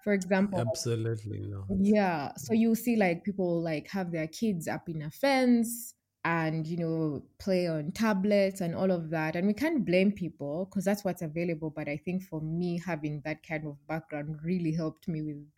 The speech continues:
Speaker 1: how I view people and how I interact with them now.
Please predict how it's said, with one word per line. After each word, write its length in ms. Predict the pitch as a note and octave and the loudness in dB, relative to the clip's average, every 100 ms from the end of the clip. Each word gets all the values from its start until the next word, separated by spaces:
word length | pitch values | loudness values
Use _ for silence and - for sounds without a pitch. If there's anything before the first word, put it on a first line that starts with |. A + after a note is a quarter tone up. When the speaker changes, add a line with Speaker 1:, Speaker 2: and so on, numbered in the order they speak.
| _ _ | _ _
Speaker 1:
how 200 | F#3 F3 | 0 2
I 120 | E3 | 0
view 240 | D3 F3 F3 | 0 -2 -2
people 340 | F3+ E3+ D3+ | -4 -4 -4
and 140 | C#3+ | -2
how 140 | E3+ D3 | -2 -4
I 80 | C#3 | -6
interact 520 | D#3 E3 D3+ D#3 - | -6 -6 -6 -6 -8
with 160 | D3+ | -8
them 240 | D3+ D3+ D3 | -4 -4 -4
now. 440 | C#3+ C3+ C3+ E3+ | -8 -8 -10 -12